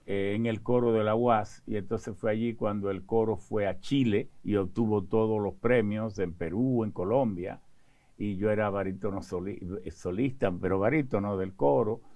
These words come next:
Éramos un grupo muy, muy fino, eh, muy bueno. Estaba, eh, bueno, el Charito, la hermana de Angelita Carrasco. Angelita iba mucho también, iba mucho al coro.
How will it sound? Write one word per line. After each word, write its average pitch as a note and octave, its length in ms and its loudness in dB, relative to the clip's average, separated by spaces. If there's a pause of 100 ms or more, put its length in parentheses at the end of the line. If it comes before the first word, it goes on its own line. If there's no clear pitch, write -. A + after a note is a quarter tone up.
(160)
Éramos G2+ 440 -4
un G#2 180 -4
grupo G2 520 -4
muy, G2+ 380 -6
muy G2+ 280 -6
fino, A#2+ 520 -2 (440)
eh, F2 240 -2
muy G#2 320 -2
bueno. A2 580 0 (140)
Estaba, F#2 680 -4 (380)
eh, E2+ 200 -6
bueno, F2 720 -6 (160)
el F2 480 -12 (360)
Charito, F#2+ 600 -2
la F2 160 -4
hermana F2+ 380 -6
de F2 80 -4
Angelita F2 500 -8
Carrasco. F#2+ 600 -4
Angelita F#2+ 580 -4
iba F#2+ 240 -4
mucho F#2+ 400 -8
también, G#2 720 -6 (360)
iba G2+ 280 -4
mucho G2+ 300 -4
al F#2+ 140 -4
coro. G#2 460 0